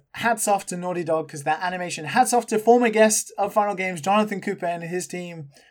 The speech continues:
The Last of Us trailer looked fantastic. I thought the way Sony presented it, their conference overall was incredibly disjointed and weird, but their whole tent and having, uh,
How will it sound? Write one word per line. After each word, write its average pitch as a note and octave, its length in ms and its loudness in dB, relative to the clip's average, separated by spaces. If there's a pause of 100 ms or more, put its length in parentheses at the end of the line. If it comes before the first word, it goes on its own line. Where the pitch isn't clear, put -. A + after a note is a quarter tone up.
(360)
The E3 120 -4
Last G3 280 2
of G3+ 60 0
Us G3 220 -2 (480)
trailer F#3+ 480 2
looked D#3+ 360 -8
fantastic. A3+ 960 -4 (520)
I E3+ 40 0
thought F3+ 220 -8
the E3 180 -4
way E3 400 -4 (100)
Sony E3+ 300 -8
presented B3 400 -4
it, C4 240 -6 (100)
their E3+ 200 -4
conference A#3+ 440 -4
overall G#3+ 480 2
was F3+ 120 -4
incredibly G3 540 -8
disjointed A3 760 -4
and D#3+ 180 -12
weird, G3+ 420 -2
but E3 140 -14
their E3 160 -4
whole E3+ 240 -6
tent G3 400 -6
and D#3 160 -12
having, E3 400 -4
uh, C#3+ 220 -2